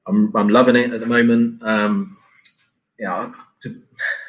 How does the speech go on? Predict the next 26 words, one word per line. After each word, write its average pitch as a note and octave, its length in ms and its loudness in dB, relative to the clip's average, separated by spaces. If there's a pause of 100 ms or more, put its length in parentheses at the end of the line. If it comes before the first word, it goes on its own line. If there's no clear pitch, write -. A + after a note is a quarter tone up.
(120)
I'll E3 80 2
be B2+ 120 2
brutally C#3 400 2
honest, - 360 -2
I - 40 -20
couldn't C#3+ 280 -4
think B2+ 140 -6
of A#2 80 -8
anything G#2 340 -8
worse, G#2 520 -8
really, A2 580 -4 (380)
than G#2+ 160 0
o-, A2 200 0
than A2 160 -2
opening A2+ 400 -2
up G#2+ 180 -6
hospitality, G2+ 1000 -8 (120)
knowing G#2 580 0 (580)
what G#2+ 180 4
it G#2 40 2
was G#2 120 -8
gonna G#2+ 160 2
be F#2+ 120 -2
like. - 460 0 (640)
And G2+ 420 -2 (180)
that, C3 360 0